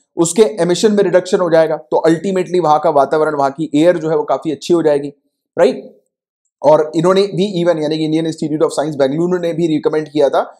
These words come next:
कि पार्क के अंदर से कोई भी गाड़ियां वगैरह ना गुजरने दी जाए। तो इन्हीं सब चीजों को देखते हुए अभी ये चीज हो गई है। तो देखो, इसके बारे में तो आपको एक बेसिक आइडिया होना चाहिए,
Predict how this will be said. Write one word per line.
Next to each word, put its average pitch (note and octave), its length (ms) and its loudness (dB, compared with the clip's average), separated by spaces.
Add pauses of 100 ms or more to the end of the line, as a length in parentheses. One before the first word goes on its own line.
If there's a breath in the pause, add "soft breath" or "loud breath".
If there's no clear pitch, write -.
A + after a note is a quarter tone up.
(240 soft breath)
कि E3 60 -2
पार्क D#3+ 440 2
के G3+ 80 4
अंदर F3 260 2
से F#3+ 140 2
कोई E3 280 0
भी F#3+ 160 0
गाड़ियां D#3 360 2
वगैरह D3 260 0
ना D#3 160 0
गुजरने C#3 460 -4
दी C#3 220 -4
जाए। - 220 -4 (560)
तो E3 140 -2
इन्हीं G3+ 200 2
सब A#3 160 2
चीजों G3+ 300 2
को G3+ 120 4
देखते F3 300 -2
हुए E3+ 140 2
अभी E3 240 -4 (200)
ये C#3 160 -2
चीज E3 200 -4
हो C3+ 120 0
गई G2 160 -6
है। A#2 80 -8
तो F3+ 140 -8
देखो, A3+ 360 2
इसके C4+ 300 -2
बारे G#3 220 4
में G#3+ 120 -4
तो G#3 80 0
आपको F#3 240 2
एक G3 120 2
बेसिक E3 300 -2
आइडिया D#3 300 2
होना C3+ 260 -4
चाहिए, F#2 300 -14